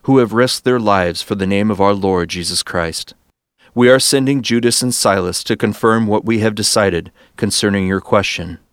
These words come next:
For it seemed good to the Holy Spirit and to us to lay no greater burden on you than these few requirements. You must abstain from eating food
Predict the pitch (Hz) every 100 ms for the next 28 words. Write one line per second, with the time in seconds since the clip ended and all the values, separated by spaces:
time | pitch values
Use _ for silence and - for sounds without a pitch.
0 | _ _ _ _ _ _ - - 151 156
1 | - 160 175 139 156 143 139 123 117 127
2 | 127 - - 107 82 - _ - 104 113
3 | - 104 92 - - _ - - 117 117
4 | 110 113 120 127 127 139 117 117 104 98
5 | 92 98 95 85 _ _ - 104 104 107
6 | - 110 104 95 - 104 101 85 80 -
7 | - _ _ _ _ _ - - 120 135
8 | 135 143 139 - 127 131 131 135 131 127
9 | 135 - 110 104